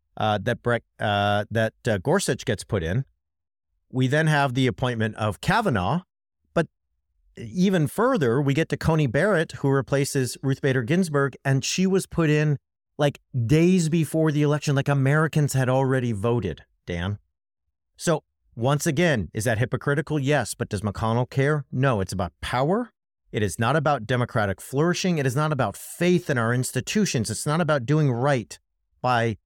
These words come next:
uh, Americans and what they need. Nope. It's about power. He oversees, uh, is present for, is part of impeachment number one of Trump. Does nothing to rally Republicans to vote for it.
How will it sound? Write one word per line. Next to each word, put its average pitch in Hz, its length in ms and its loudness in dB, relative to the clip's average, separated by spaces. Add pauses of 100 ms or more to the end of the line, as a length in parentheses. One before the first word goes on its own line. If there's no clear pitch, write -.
(220)
uh, 123 200 2
Americans 127 640 2
and 113 100 2
what 123 140 0
they 117 120 2
need. 120 300 0
Nope. 170 160 0 (400)
It's - 220 -6
about 104 360 -4 (300)
power. 143 560 -4 (1040)
He 165 680 0 (220)
oversees, 156 920 -2 (400)
uh, 120 260 -2
is 139 180 -2
present 165 400 -2
for, 135 480 0
is 147 240 -2
part 165 360 -2
of 135 540 0
impeachment 151 560 -2
number 147 260 2
one 131 320 0
of 120 240 -4
Trump. 107 360 -2 (520)
Does 143 220 2
nothing 151 440 2
to 151 160 0
rally 135 320 2
Republicans 123 580 0
to 127 100 0
vote 131 240 0
for 80 240 -4
it. 65 100 -10